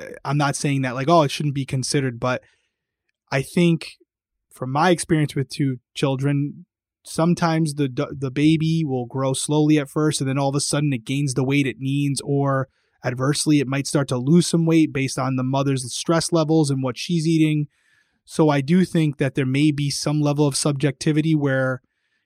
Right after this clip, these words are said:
Connor could have sped up his growth after that second appointment, where he might have put on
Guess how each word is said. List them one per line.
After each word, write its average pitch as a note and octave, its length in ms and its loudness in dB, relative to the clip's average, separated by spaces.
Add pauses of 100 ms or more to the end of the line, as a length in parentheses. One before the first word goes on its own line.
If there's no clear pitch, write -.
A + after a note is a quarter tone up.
Connor D#3 440 0
could D#3 180 0
have C#3 140 2
sped C#3 260 -2
up D#3 140 0
his D#3+ 160 4
growth E3 560 6 (560)
after D3 380 2
that D3 200 0
second D#3 360 0
appointment, D3 480 0
where C#3 140 -2
he D3 120 -2
might C#3+ 200 2
have C3 100 -4
put D3+ 220 0
on C#3+ 320 0